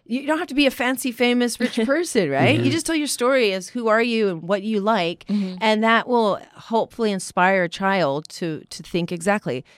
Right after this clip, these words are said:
Speaker 1: just because I come from here, just because this was my life story,
Speaker 2: Mm.
Speaker 1: doesn't mean I can't choose whatever I want.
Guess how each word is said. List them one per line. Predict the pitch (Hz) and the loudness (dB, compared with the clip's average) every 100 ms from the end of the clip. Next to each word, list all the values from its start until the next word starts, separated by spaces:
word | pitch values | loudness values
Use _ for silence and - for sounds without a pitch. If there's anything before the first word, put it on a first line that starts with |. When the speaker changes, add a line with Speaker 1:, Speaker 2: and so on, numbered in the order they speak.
| _ | _
Speaker 1:
just | - 180 - | -8 -8 -8
because | 185 - 175 160 151 | -10 -2 0 0 -4
I | - | -12
come | 160 175 | -10 -10
from | 180 165 | -8 -10
here, | 165 165 139 | -8 -8 -8
just | 160 | -10
because | - 165 | -10 -8
this | 151 165 | -8 -10
was | 165 156 | -10 -8
my | 143 | -6
life | 147 156 | -4 -6
story, | - 220 233 175 175 | -4 -2 0 0 0
Speaker 2:
Mm. | 190 185 | -6 -6
Speaker 1:
doesn't | 180 220 226 | 2 4 4
mean | 220 220 170 165 208 _ _ - | 4 2 0 -4 -8 _ _ -10
I | |
can't | 170 196 160 | -6 -4 -4
choose | - 165 | -6 -6
whatever | 165 156 143 | -4 -4 -2
I | 139 | -2
want. | 139 65 | -4 -8